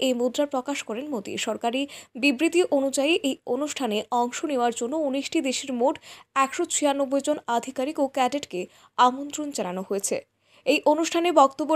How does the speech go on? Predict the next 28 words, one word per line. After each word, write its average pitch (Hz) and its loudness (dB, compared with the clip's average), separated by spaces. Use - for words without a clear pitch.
রাখার 277 4
সময় 294 -4
গত 269 0
পঁচাত্তর 277 -4
বছর 226 -2
ধরে 254 -6
দেশের 254 -2
জন্য 320 -2
কাজ 254 4
করার 240 -2
তাঁদের 254 -2
স্পৃহা 311 0
ও - 2
সংকল্পের 262 0
প্রশংসা 269 -6
করেন 220 -8
মোদী। 190 -4
তিনি 320 2
বলেন, 339 4
এনসিসি 294 4
গঠনের 294 2
পঁচাত্তর 277 -2
বছর 226 0
পূর্তি 254 -6
উদযাপন 240 -8
করছে। - -4
যারা 269 4
গত 285 8